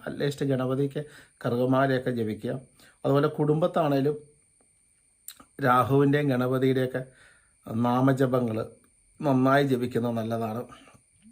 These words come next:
ഇതിൻ്റെ രണ്ടിൻ്റെയും കാരകനായി നിൽക്കുന്ന ശൈവമൂർത്തിക്ക്, ശിവന് നമശിവായ ജപിക്കുക, ശിവക്ഷേത്ര ദർശനങ്ങൾ നടത്തുക, ഇതൊക്കെ നല്ലതാണ്. അടുത്തത്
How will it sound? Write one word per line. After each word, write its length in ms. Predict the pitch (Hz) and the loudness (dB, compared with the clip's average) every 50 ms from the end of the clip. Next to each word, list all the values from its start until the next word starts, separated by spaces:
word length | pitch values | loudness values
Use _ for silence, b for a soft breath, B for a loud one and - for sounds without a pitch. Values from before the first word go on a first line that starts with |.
| - - - - - | -20 -20 -16 -8 -6
ഇതിൻ്റെ 280 | 147 123 131 135 143 143 | -2 0 2 2 4 4
രണ്ടിൻ്റെയും 500 | 139 131 131 131 143 139 143 151 143 139 | 4 4 4 4 2 2 2 0 0 0
കാരകനായി 580 | 139 123 127 127 139 139 139 139 135 131 131 131 | 2 2 2 4 4 2 2 2 2 2 2 2
നിൽക്കുന്ന 380 | 131 127 123 - 123 123 131 139 135 B B B B B B - - | 0 -2 -2 -4 -4 -2 -2 -4 -4 B B B B B B -12 -4
ശൈവമൂർത്തിക്ക്, 880 | - 123 123 127 131 139 139 139 143 139 143 139 139 143 131 131 143 123 | -2 0 2 2 2 2 4 4 4 2 2 0 0 -4 -4 -2 -2 -4
ശിവന് 520 | - - - 127 117 117 131 131 139 135 139 - B B B B B B B B B - - | -6 -4 -4 -4 0 0 2 2 2 2 0 -2 B B B B B B B B B -8 -4
നമശിവായ 580 | 151 - - - - - 147 139 135 135 135 139 139 | 0 0 0 0 0 0 2 6 6 6 6 6 4
ജപിക്കുക, 420 | 135 123 113 120 110 - 113 113 - | 2 0 0 -2 -4 -4 -6 -6 -6
ശിവക്ഷേത്ര 640 | - - - 117 120 120 - - 131 127 - 135 | -6 -6 -4 -4 -4 -4 -4 -4 -4 -4 -2 -2
ദർശനങ്ങൾ 500 | 135 135 131 131 127 - 131 131 131 135 | -2 -2 -2 -4 -4 -4 -4 -4 -2 -4
നടത്തുക, 360 | 123 117 101 101 98 107 107 117 - - 135 | -4 -4 -6 -8 -8 -8 -10 -10 -8 -6 -6
ഇതൊക്കെ 240 | 120 110 - - | -6 -6 -6 -8
നല്ലതാണ്. 440 | 98 98 92 90 92 92 90 85 - - - - - - - - - - - - B B B B B B B B B B B B - | -10 -10 -10 -12 -14 -16 -18 -18 -20 -20 -20 -20 -20 -20 -20 -20 -20 -20 -20 -20 B B B B B B B B B B B B -2
അടുത്തത് 420 | 127 143 139 139 165 156 160 156 | 0 0 0 0 2 2 4 4